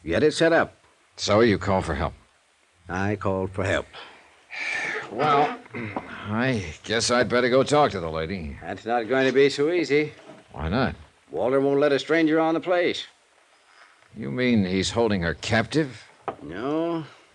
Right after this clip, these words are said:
Speaker 1: No, I think he believes she's losing her mind, and he's trying to keep it quiet.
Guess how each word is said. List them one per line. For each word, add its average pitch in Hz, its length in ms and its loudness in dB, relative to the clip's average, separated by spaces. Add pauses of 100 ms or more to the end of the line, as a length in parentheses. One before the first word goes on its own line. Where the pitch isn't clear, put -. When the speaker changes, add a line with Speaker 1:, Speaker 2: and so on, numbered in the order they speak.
(100)
Speaker 1:
No, 123 300 -4
I 135 140 0
think 131 240 -2
he 131 180 2
believes 117 380 2
she's 110 140 -4
losing 117 300 2
her 113 100 2
mind, 120 380 4
and 123 100 2
he's 113 100 2
trying 120 260 -2
to 104 60 -2
keep 117 240 0
it - 120 -6
quiet. 90 400 0